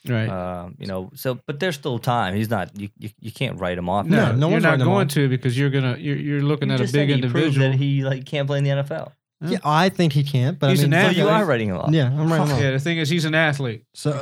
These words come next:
Speaker 1: can't
Speaker 3: so
Speaker 1: play quarterback, put him at tight end.
Speaker 3: R G three is an athlete, and he can't play
Speaker 1: I
Speaker 3: shit
Speaker 1: ain't
Speaker 3: for the
Speaker 1: worried
Speaker 3: past two
Speaker 1: about it.
Speaker 3: years.
Speaker 1: I mean, he's, don't get me started on that stuff.
Speaker 2: So is Andrew Luck. He's an athlete, and he's frying.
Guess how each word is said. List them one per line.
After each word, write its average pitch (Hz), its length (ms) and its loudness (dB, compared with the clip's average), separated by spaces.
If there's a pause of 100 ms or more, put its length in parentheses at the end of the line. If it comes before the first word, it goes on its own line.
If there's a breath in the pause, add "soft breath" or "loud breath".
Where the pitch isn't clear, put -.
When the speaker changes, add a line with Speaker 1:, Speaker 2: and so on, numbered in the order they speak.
Speaker 1:
can't - 140 0
Speaker 3:
so - 20 -4
Speaker 1:
play 170 160 0
quarterback, 165 640 -2
put 170 120 0
him 165 120 -2
at 147 100 -2
tight 156 200 0
end. 147 60 2
Speaker 3:
R 165 180 6
G 165 100 0
three 170 220 2
is 175 80 2
an 151 60 4
athlete, 139 460 4
and 135 80 6
he 160 80 6
can't 143 240 4
play 139 180 4
Speaker 1:
I 165 120 4
Speaker 3:
shit 170 100 6
Speaker 1:
ain't 165 80 0
Speaker 3:
for 147 60 0
the 156 60 2
Speaker 1:
worried 151 100 4
Speaker 3:
past 135 140 2
two 139 60 2
Speaker 1:
about 139 60 4
it. 131 60 4
Speaker 3:
years. 131 240 2
Speaker 1:
I - 20 -4
mean, 147 120 -2
he's, 151 480 -4 (480)
don't 190 180 -2
get 170 100 -4
me 156 80 -6
started 131 420 -2
on 113 160 -6
that 107 240 -12
stuff. 107 260 -14 (340)
Speaker 2:
So 156 200 -2
is 151 100 0
Andrew 143 220 2
Luck. 151 240 2
He's 147 180 0
an 131 60 0
athlete, 117 340 0
and 135 80 -2
he's 139 140 2
frying. 117 440 0